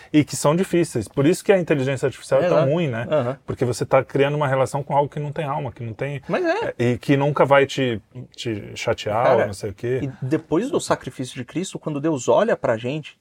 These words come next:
Speaker 2: quando a gente tá arrependido dos pecados, quando você se arrepende dos pecados, Deus olha pra você, ele não tá olhando pros seus pecados. Ele tá olhando pra, pro,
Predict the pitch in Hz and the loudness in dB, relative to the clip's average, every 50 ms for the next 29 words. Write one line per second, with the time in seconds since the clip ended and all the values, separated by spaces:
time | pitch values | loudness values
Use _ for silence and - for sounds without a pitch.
0 | - - _ - 127 123 117 123 123 - - 107 110 117 120 117 - 104 101 104 | -20 -18 _ -4 -4 -4 -2 -4 -6 -6 -6 -6 -4 -4 -6 -6 -6 -6 -4 -4
1 | 127 147 143 123 113 113 - - 117 - - 135 165 165 151 - - 196 - 214 | -4 -4 -4 -6 -8 -8 -8 -8 -6 -4 -2 -2 -2 -4 -6 -4 -4 -4 -2 -2
2 | - 262 262 226 - - 196 220 214 208 - - 160 - 175 180 160 151 160 196 | -2 -2 -2 -2 -2 -2 -4 -4 -6 -8 -8 -8 -4 -2 -2 -2 -2 -2 0 0
3 | 190 170 135 110 117 139 165 208 247 240 - 202 170 160 - - 190 208 226 - | 0 0 0 0 0 2 2 2 2 0 -2 -2 -4 -4 -4 -2 -4 -4 -4 -6
4 | _ _ _ _ - 180 196 208 196 196 185 190 175 156 135 - - 127 - - | _ _ _ _ -4 -4 -4 -2 -2 0 0 0 0 -2 -6 -8 -12 -12 -10 -12
5 | 123 - - - - - _ _ _ _ _ _ _ _ _ _ - 131 - 156 | -8 -6 -6 -8 -8 -12 _ _ _ _ _ _ _ _ _ _ -8 -4 0 0
6 | 151 143 160 175 165 - 180 - - _ _ _ _ _ _ _ _ - 170 165 | 0 0 0 -2 -2 -2 -2 -4 -4 _ _ _ _ _ _ _ _ 0 0 0
7 | 156 | 0